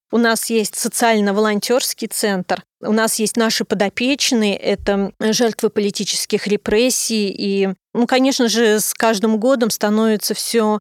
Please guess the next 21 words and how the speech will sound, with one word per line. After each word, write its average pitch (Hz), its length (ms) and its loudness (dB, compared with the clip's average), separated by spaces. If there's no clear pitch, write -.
меньше 233 440 0
тех - 280 -2
людей, 214 440 0
которые 214 680 0
пережили 190 760 0
гулаг, 208 680 0
которые 202 360 0
были 196 280 0
в 180 100 -4
лагерях, 196 720 0
в - 180 -4
ссылках, 247 680 0
но 240 340 2
остаются 233 640 0
их 202 300 -2
дети, 233 500 0
которые 214 560 0
также 208 440 -2
страдали 196 680 0
без 185 420 0
родителей, 226 880 0